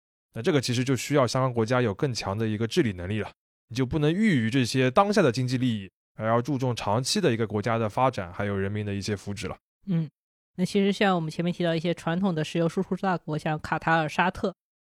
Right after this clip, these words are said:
Speaker 2: 这两个国家其实这两年都宣布了一些经济和社会改革的愿景嘛，他们就是很努力的想要摆脱对于石油的依赖，然后去强化一些文化和创新的实力。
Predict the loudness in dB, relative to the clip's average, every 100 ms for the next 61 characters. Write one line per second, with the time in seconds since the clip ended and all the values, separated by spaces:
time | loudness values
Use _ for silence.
0 | _ 0 2 2 2 4 4 4 0 0
1 | 0 0 0 0 0 0 0 0 0 0
2 | 0 0 0 0 0 -2 -2 0 0 0
3 | -2 -2 -2 2 0 0 -6 -12 _ _
4 | _ _ -2 2 4 2 2 2 2 4
5 | 6 8 6 4 2 2 2 0 2 0
6 | 0 -2 2 0 0 0 0 0 -2 -2
7 | -2 -4 -4 -4 -4 -4 -4 -4 -4 -2
8 | 0 0 0 -2 0 0 0 -2 -4 -2
9 | -2 -4 -6 -12